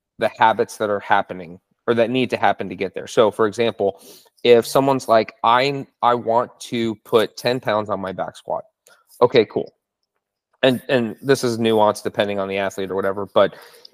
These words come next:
are you back squatting every week?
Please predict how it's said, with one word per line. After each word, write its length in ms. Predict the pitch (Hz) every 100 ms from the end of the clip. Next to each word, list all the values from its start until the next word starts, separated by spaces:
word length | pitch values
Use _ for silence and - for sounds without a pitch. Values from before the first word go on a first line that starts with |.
| - _ -
are 220 | 123 127
you 640 | 135 120 123 123 120 117 - -
back 220 | - 117 -
squatting 580 | - 107 95 98 101 110 _ _ _ _ -
every 220 | 107 107
week? 320 | 110 101 -